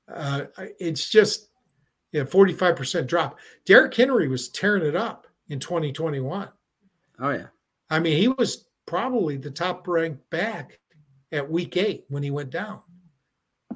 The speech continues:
Speaker 1: But
Speaker 2: Yeah, he,
Speaker 1: that
Speaker 2: he
Speaker 1: means
Speaker 2: started
Speaker 1: that
Speaker 2: off
Speaker 1: week,
Speaker 2: strong.
Speaker 1: week nine through the end of the year,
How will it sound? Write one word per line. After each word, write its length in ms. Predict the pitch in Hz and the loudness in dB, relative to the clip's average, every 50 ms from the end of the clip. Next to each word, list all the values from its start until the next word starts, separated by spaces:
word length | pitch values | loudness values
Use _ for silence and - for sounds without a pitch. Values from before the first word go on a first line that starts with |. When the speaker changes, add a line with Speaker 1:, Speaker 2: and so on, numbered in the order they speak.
| - _ - | -18 _ -2
Speaker 1:
But 340 | - 160 151 147 151 - - - _ _ - | 0 2 2 2 0 -2 -8 -20 _ _ -4
Speaker 2:
Yeah, 200 | 131 123 113 101 | -2 -2 -2 -2
he, 220 | 98 110 131 147 - | -2 0 0 0 0
Speaker 1:
that 140 | - 233 240 | 0 0 2
Speaker 2:
he 60 | 269 | 4
Speaker 1:
means 240 | 226 220 214 185 156 | 4 6 6 6 6
Speaker 2:
started 160 | 151 139 139 | 6 6 4
Speaker 1:
that 40 | 131 | 4
Speaker 2:
off 60 | 151 | 4
Speaker 1:
week, 120 | 196 208 - | 2 0 -2
Speaker 2:
strong. 340 | - 131 277 247 190 185 196 | -2 -4 -2 -2 -2 0 2
Speaker 1:
week 200 | 214 226 196 - | 2 2 2 0
nine 400 | 202 190 196 214 240 240 208 135 | 0 2 4 4 4 4 2 2
through 160 | - 190 196 | 2 0 0
the 200 | 175 175 165 202 | 0 0 2 2
end 120 | 233 220 196 | 2 4 2
of 100 | 175 139 | 0 0
the 100 | 127 131 | 0 -2
year, 560 | 143 160 208 262 277 226 151 135 143 139 | -2 -2 -2 -2 0 -2 -2 -2 -6 -10